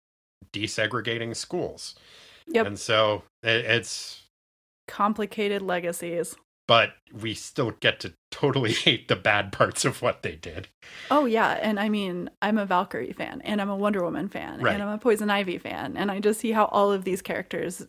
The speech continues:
Speaker 2: sh-, you know, they got treated really badly by these creators.
Speaker 1: Absolutely.
Speaker 2: So. <laughs>
Speaker 1: To what extent do you think Valkyrie was supposed to be an analog to Wonder Woman? Do you think that she was introduced with that in mind, or?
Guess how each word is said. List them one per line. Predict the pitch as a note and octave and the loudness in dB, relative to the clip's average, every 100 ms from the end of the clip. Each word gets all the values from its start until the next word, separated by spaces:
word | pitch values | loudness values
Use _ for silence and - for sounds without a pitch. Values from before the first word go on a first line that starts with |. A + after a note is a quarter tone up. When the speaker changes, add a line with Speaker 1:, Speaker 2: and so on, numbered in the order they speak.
| - - - | -18 -20 -10
Speaker 2:
sh-, | - - - | -8 -8 -4
you | A3+ G3 | 0 0
know, | E3+ - - - - - | 0 -4 -8 -16 -20 -4
they | G3 | 2
got | G3+ G3+ | 4 4
treated | - G#3 F3 | 2 -2 -2
really | E3+ G#2 | -4 -4
badly | - - - - | -6 -6 -6 -8
by | - - | -6 -8
these | - - | -10 -10
creators. | - F2 - - C#2+ A3+ - _ _ | -8 -8 -8 -10 -10 -10 -14 _ _
Speaker 1:
Absolutely. | G#2 F#2 - F2 E2+ | 0 0 -4 -8 -4
Speaker 2:
So. | - - - _ _ _ _ _ | -2 -2 -4 _ _ _ _ _
<laughs> | C4 - D4+ - A#3 - _ _ - | 6 8 4 4 -2 -6 _ _ -8
Speaker 1:
To | - | -4
what | C#3+ F3+ | 2 4
extent | D#4 - - D#3+ - | 2 0 2 2 2
do | C3 | 0
you | A#2+ | 0
think | - C3 B2 | 0 -2 -2
Valkyrie | F#2 G#2+ B2 - B2+ A2+ G#2+ - _ - | 2 6 6 4 0 0 0 -4 _ 0
was | G#2 A#2 G#2+ | 4 4 2
supposed | - A2 - A#2 A#2+ - | -4 -8 -6 -6 -6 -6
to | |
be | G2 F#2+ | -6 -6
an | F2 | -6
analog | - F#2 E2+ E2+ E2 - | -6 -8 -6 -4 -6 -6
to | - | -10
Wonder | D#2+ D#2 D2 | -10 -10 -12
Woman? | D2 D#2 D#2 E2 - | -12 -14 -16 -18 -12
Do | A2 | -6
you | A2+ | -6
think | - C3+ - | -4 -6 -6
that | - | -6
she | - - | -6 -8
was | G2+ G#2 A#2+ | -4 -2 -2
introduced | C#3+ C3+ D3+ D#3 D#3 - | -4 -6 -6 -6 -8 -6
with | D#3 | -2
that | D#3 D3+ | 2 2
in | D#3+ D#3 | 0 -2
mind, | D3+ F3 F3 G2 | -2 -2 -6 -6
or? | E2 E2+ | -6 -8